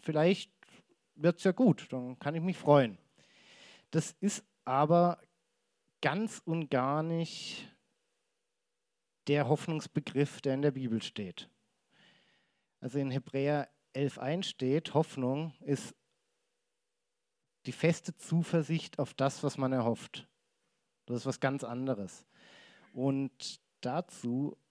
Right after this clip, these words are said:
würde euch, würde ich mit, gerne mit euch die nächste Bibelstelle aus Hebräer sechs anschauen. „Denn Gott ist nicht ungerecht, dass er euer Werk und die Bemühung in der,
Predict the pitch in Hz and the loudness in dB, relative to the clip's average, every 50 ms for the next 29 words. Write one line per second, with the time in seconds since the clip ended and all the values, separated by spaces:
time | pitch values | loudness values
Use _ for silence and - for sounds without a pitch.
0 | _ - 117 113 120 131 131 135 - 123 131 127 - - - - - - _ _ | _ -16 -8 -2 -2 0 0 0 -2 -2 -4 -4 -6 -12 -16 -18 -20 -20 _ _
1 | - 127 123 127 120 - - 127 123 - - - _ 135 117 117 123 127 127 123 | -6 -4 -4 -4 -4 -6 -12 -14 -16 -16 -20 -10 _ -4 -4 -2 -2 -2 -4 -2
2 | - 123 123 - - - 113 110 110 113 135 156 156 - - - 120 - - 135 | -2 -4 -4 -6 -8 -10 -8 -6 -6 -4 -6 -6 -8 -8 -8 -10 -8 -8 -10 -12
3 | 165 185 202 185 - - - 107 107 107 120 160 220 254 247 - _ _ _ _ | -4 -4 -4 -4 -4 -10 -8 -8 -6 -2 0 0 0 0 -2 -6 _ _ _ _
4 | _ - - 110 113 - - 120 - - - 107 107 107 104 98 156 208 - - | _ -18 -12 -12 -12 -10 -10 -12 -12 -10 -10 -10 -8 -8 -8 -8 -8 -10 -10 -14
5 | - - - - 101 - - 120 117 127 190 269 294 - _ _ _ _ _ _ | -18 -18 -16 -16 -14 -12 -10 -8 -8 -8 -8 -10 -12 -14 _ _ _ _ _ _
6 | _ _ _ _ _ _ _ _ _ _ _ _ _ _ _ _ _ _ _ _ | _ _ _ _ _ _ _ _ _ _ _ _ _ _ _ _ _ _ _ _
7 | _ _ _ _ _ _ _ - _ - - - - - - - - - _ _ | _ _ _ _ _ _ _ -20 _ -20 -20 -20 -20 -20 -20 -20 -20 -20 _ _
8 | - 175 165 - - 190 202 202 - 220 180 - - 165 160 147 - - 160 151 | 0 0 0 6 8 8 8 8 4 0 -2 0 0 0 0 0 0 0 0 0
9 | 143 147 139 135 120 120 110 - - - - - - - - - 135 123 - 160 | 2 4 4 4 4 2 0 -2 -6 -10 -10 -10 -10 -10 -4 -4 -4 0 2 2
10 | 147 147 139 135 127 120 139 139 147 175 185 175 - - 160 143 131 127 120 127 | 4 6 6 4 4 4 4 4 6 4 2 0 -2 -8 -6 -4 -4 0 2 2
11 | 127 131 139 151 165 175 170 170 160 143 135 127 131 127 123 117 | 2 4 2 4 4 4 4 2 2 0 0 2 2 2 2 0